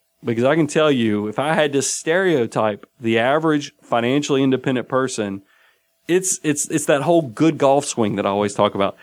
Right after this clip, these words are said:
They just don't struggle with debt issues. They're kinda naturally tight wads.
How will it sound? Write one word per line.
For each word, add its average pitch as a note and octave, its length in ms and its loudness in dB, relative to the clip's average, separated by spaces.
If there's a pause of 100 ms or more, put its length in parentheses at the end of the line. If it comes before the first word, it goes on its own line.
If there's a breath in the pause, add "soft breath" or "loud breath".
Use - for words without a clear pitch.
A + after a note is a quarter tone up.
(180 loud breath)
They G#3+ 140 -2
just A3+ 260 -2
don't D3+ 280 0
struggle C3 400 0
with D3 140 -2
debt B3+ 180 0
issues. G#2+ 280 -4
They're G#2+ 100 -4
kinda C#3 240 -2
naturally C3 460 -2
tight B2+ 280 2
wads. G#2 480 0